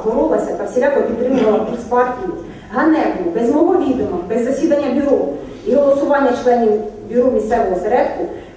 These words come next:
виключили з бюро та заступника місцевого осередку. Враховуючи вище викладене, прошу Слончака Олександра Олександровича зняти з голови місцевого осередку Всеукраїнського об'єднання «Батьківщина», виключити з партії «Батьківщина»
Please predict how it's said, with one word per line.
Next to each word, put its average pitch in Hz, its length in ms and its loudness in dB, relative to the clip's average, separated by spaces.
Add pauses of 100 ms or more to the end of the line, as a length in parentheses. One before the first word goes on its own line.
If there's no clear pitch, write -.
виключили 339 520 4
з 240 60 2
бюро 285 280 2
та - 140 2
заступника - 580 0
місцевого 208 500 -4
осередку. 196 400 -6 (540)
Враховуючи 403 600 4
вище 359 320 2
викладене, 226 680 0
прошу 320 480 2
Слончака 339 420 2
Олександра 330 500 4
Олександровича 208 720 0
зняти 262 420 0
з 233 100 -2
голови 254 300 2
місцевого 262 500 4
осередку 247 440 2 (460)
Всеукраїнського 269 760 4
об'єднання 269 480 2
«Батьківщина», 240 640 0 (500)
виключити 349 500 4
з - 40 -2
партії 247 600 0
«Батьківщина» 233 680 -2